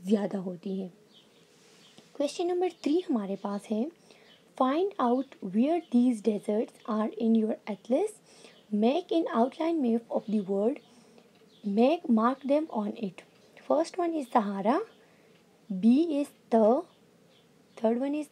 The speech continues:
Dashtilut and last one is Kazal Kum।" आंसर में आप लोग देखिए कि ये desert जो हमारे पास है कि ये कहाँ पर है, आप लोगों ने ये लिखना है, ओके।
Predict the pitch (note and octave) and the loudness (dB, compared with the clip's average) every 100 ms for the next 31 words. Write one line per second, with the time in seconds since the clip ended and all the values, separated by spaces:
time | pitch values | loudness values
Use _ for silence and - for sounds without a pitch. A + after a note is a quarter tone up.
0 | - G#3 - C4+ D#4+ G#4+ - - - - | -4 -4 -2 -2 0 0 -4 -20 -20 -14
1 | - F#3+ F#3+ G3 - C#4 D#4+ F#4+ - A3 | -8 -6 -6 -10 -10 -6 -4 -4 -4 -4
2 | F#3+ F#3+ A#3 - E4 A#3+ - _ _ - | -4 -6 -10 -4 -2 -2 -6 _ _ -20
3 | - - _ - A3 A#3 E4 E4 F#4 C4 | -20 -20 _ -8 -6 -4 -8 -10 -12 -12
4 | C#4 C4 A#3+ C4 C#4 A3+ F3+ G#3+ C#4+ A#3+ | -10 -8 -8 -8 -8 -6 -4 -4 -4 -4
5 | G#3 A3 G3 A3 G3+ F#3+ G3 G#3 G#3+ A3 | -4 -6 -4 -4 -2 -6 -6 -8 -10 -12
6 | D#4 D#4+ G#3+ F#3+ A#3 D4+ _ C#4 B3 B3+ | -14 -8 -6 -4 -6 -8 _ -6 -4 -6
7 | A#3 F#3+ - - G3 G#3 G3 G#3+ D4 C4+ | -6 -8 -10 -12 -10 -6 -4 -2 0 0
8 | A3+ G3+ F#3 - G3 F#3+ F#3 - D4 | 0 0 -2 -8 -10 -8 -12 -8 -8